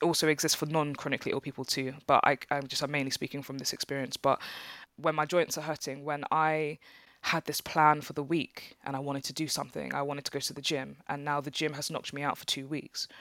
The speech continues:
or, uh, someone's asking me to finish something and I really wanna finish it and they're not being horrible,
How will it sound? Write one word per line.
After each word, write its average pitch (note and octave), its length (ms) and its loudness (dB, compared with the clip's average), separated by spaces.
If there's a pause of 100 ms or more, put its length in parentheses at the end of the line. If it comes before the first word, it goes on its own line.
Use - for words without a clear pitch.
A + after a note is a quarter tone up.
(200)
or, C3+ 460 0 (400)
uh, C#3+ 160 0
someone's D3+ 400 -2
asking D3+ 260 2
me C#3+ 60 -8
to - 100 -8
finish D#3 260 -2
something C#3 360 -4
and D#3 100 2
I D3 40 4
really F3+ 300 2
wanna C#3 200 0
finish C#3 320 0
it - 80 0
and G3 140 0
they're A3+ 100 4
not G3+ 140 2
being C#3+ 160 2
horrible, C3+ 500 0